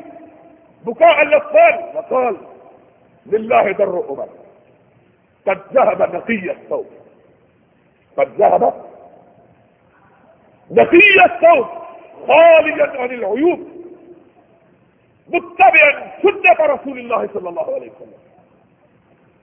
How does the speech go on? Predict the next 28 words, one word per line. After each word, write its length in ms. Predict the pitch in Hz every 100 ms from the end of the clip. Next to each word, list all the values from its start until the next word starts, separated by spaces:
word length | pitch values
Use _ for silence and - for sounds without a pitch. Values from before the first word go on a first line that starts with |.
| _ _ _ _ -
ومقتديا 1080 | 160 294 - - - - - 294 262 -
هزه، 240 | 294 - - - - - - _ _ _ _ _ _ _ 139
وترك 420 | 156 196 - -
المسلمين 680 | 160 156 - 147 180 214 - _ _ _ _ _ _ _
لا 160 | - 233
يستطيعون 640 | 214 - - 202 196 165
أن 220 | 151 131
يقتدوه 500 | 147 - - 160 190
وأن 280 | 143 143 135
يحذوا 300 | 139 - 131 -
هزه". 240 | - - - _ _ -
هذا 180 | 208 208
ما 120 | 190
قاله 440 | - 196 202 175
علي 140 | 202 196
بن 200 | 170 175
أبي 160 | 156
طالب 340 | - 202 185 156
رضي 220 | 170 339
الله 260 | 302 311
تعالى 220 | 269 - 359
عنه 200 | - 175
بعد 180 | 208 202
وفاته 600 | - - 254 - - -
وبعد 240 | - 147
موته 300 | - 180 - - - - -
وبعد 240 | - 202 185
استشهاده. 540 | 165 - - 165 151